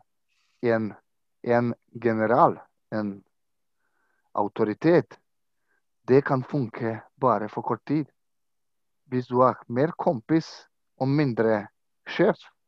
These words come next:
i dette lag, det funker et år, det funker kanskje to, men ikke lenger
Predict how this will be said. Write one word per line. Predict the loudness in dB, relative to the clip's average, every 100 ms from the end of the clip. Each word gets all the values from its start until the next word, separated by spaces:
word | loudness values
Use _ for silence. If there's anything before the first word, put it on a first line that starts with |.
| _ _ _ _ -8
i |
dette | -6 -4 -2
lag, | 4 4 2 -6 _ _ _ _ _
det | -2 0
funker | -6 -4 -2
et | -2 0
år, | -2 -2
det | -6 -4
funker | -6 -6 -6
kanskje | -6 -6 -8
to, | -2 0 -2 -6 _ _ _ -10
men | -8
ikke | -2 0
lenger | 0 -2 -6